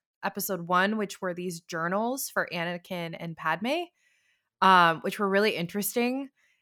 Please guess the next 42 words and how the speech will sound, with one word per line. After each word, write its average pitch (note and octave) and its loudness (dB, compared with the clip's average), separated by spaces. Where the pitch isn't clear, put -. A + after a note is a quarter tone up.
Uh, F#3 6
they G#3+ 6
were A#3+ 8
scholastic G3 4
books, F3 4
like, F3 -2
they F3+ -2
were F3 0
meant F3 0
for F#3+ -4
kids. D#3+ -4
I F#3 8
loved F3 4
them. E3 2
Like, D#3+ -4
I D#3+ 0
found E3+ -2
them D#3+ -4
in D#3+ -4
the D#3 -4
library D3+ 0
and D#3 -4
just, D#3 -8
like, D3+ -6
devoured D3+ -2
them C#3+ -2
because D#3 -6
they D#3 -4
were D3+ -6
familiar D3+ -6
characters D3+ -2
and D3+ -10
kept - -6
it - -8
pretty D3 -6
simple. C#4+ 6
And D4 8
it F#3+ 6
was E3+ -2
sort F3+ 0
of, E3+ -2
like, D3+ 0